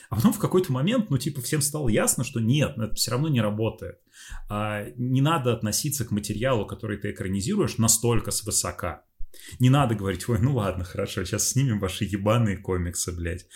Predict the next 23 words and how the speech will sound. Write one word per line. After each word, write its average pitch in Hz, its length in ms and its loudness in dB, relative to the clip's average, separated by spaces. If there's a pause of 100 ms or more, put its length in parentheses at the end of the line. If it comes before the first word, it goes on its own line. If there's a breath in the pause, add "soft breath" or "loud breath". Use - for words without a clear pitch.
(280 loud breath)
Вот. 113 460 0 (840)
Э, 110 340 -4 (120)
и 175 300 0
вот 123 460 -2
когда 131 280 2
я 135 160 4
буду, 120 220 -2
я 120 120 2
сегодня 123 240 2
много 131 240 2
раз 104 120 2
буду 101 180 -6
говорить 101 220 -2
слово 104 300 0
«Голливуд», 110 600 2
э, 117 120 -2
когда 113 240 -2
я 120 60 0
говорю 120 180 4
«Голливуд», 151 420 2
это 151 140 -4
значит, 160 380 -2
что 117 420 -2